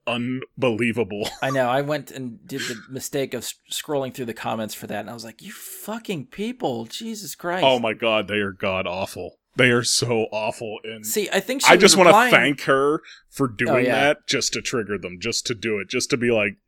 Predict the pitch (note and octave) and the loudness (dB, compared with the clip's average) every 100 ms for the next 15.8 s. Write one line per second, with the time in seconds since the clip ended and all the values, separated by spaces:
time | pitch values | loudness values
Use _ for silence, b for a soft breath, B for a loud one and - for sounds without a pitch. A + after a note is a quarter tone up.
0 | _ C#3 E3+ - C#3+ B2+ - A2+ A#2+ F#2 | _ 2 2 2 2 0 0 -6 -4 -4
1 | G2 G#2 G#2 - G#2+ G#2 G#2 - - - | -6 -6 -6 -6 -8 -8 -8 -10 -14 -16
2 | _ b b b D#3+ F#3+ G#3 E3 - D#3+ | _ b b b -8 -4 -2 -2 -2 -2
3 | D3+ B2+ A#2+ B2 D#3+ D#3 C#3+ - - A#2+ | -2 -4 -6 -6 -6 -4 -4 -6 -10 -8
4 | A#2+ _ _ - - B2+ D3 F3+ F#3+ C3 | -8 _ _ -16 -10 -8 -4 -4 -2 -4
5 | - E3 F3+ E3 C#3+ A#2+ - - - E2+ | -6 -6 -4 -4 -4 -4 -8 -14 -18 -14
6 | C#3 D3 D3+ C3+ B2 A#2 - A#2 A2+ _ | -4 -2 -2 -2 -2 -4 -6 -6 -8 _
7 | _ - C#3+ C#3+ A#2+ A2+ - C3+ A#2+ - | _ -6 -6 -6 -8 -10 -8 -8 -6 -10
8 | A#2 A#2 A2+ G2 C3+ C3+ A2+ D#3 E3 D3+ | -12 -10 -10 -10 -8 -6 -4 -4 -4 0
9 | D#3+ D3+ D3+ C#3+ - _ - B2 B2+ C#3 | 0 2 -2 -2 -8 _ -18 -14 -2 2
10 | C3+ C3+ C3 _ - C3 B2+ B2 - G#2 | 2 0 -6 _ -14 -10 -8 -8 -10 -6
11 | C#3 C3 A2+ A2 G#2+ G#2 - C3+ D3 - | -2 -2 -2 -10 -12 -12 -8 -6 -4 -4
12 | G#2 C3+ - C3+ B2 F2+ D2+ B2+ - A2 | -4 -4 -2 -4 -4 -4 -6 -6 -8 -14
13 | - A2+ A2 G#2+ - D3+ G#3 C3 A2+ A2+ | -14 -12 -12 -12 -12 -6 -4 -4 -6 -8
14 | A#2 A#2+ A#2 - A#2+ A#2 - A#2+ A2+ F2 | -8 -8 -8 -10 -8 -10 -10 -10 -8 -8
15 | B2+ F3 F#3 D3+ G#2+ E2 - | -4 0 0 0 -6 -16 -18